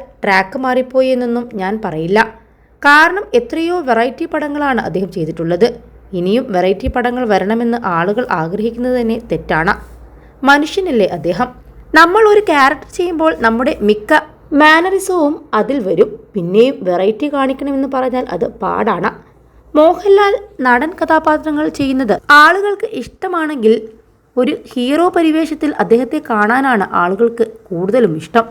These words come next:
ഒരു ചട്ടമ്പിയായി അഭിനയിക്കാൻ ഇഷ്ടമില്ലാത്ത ആളാണ് കിരീടം ഈ ലെവലിൽ എത്തിച്ചത്. ഇനി എന്താണ് മോഹൻലാൽ ചെയ്യുക എന്നറിയില്ല. അത്രത്തോളം ചെയ്തു കഴിഞ്ഞു. കിടക്കുമ്പോൾ അല്ലാതെ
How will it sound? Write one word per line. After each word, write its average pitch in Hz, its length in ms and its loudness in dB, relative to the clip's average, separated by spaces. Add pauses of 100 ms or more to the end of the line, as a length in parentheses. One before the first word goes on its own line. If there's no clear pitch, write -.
(460)
ഒരു 247 100 6 (120)
ചട്ടമ്പിയായി 277 640 2 (120)
അഭിനയിക്കാൻ 240 500 0 (140)
ഇഷ്ടമില്ലാത്ത 269 640 -2
ആളാണ് 247 280 2 (500)
കിരീടം 226 440 6 (380)
ഈ 311 40 6 (140)
ലെവലിൽ 320 280 4 (200)
എത്തിച്ചത്. 190 400 2 (440)
ഇനി 220 140 6 (120)
എന്താണ് 247 360 4 (140)
മോഹൻലാൽ 226 420 0 (100)
ചെയ്യുക 220 240 6 (140)
എന്നറിയില്ല. 185 480 0 (600)
അത്രത്തോളം 339 600 0
ചെയ്തു 180 280 0
കഴിഞ്ഞു. 180 280 0 (440)
കിടക്കുമ്പോൾ 403 580 4
അല്ലാതെ 370 320 4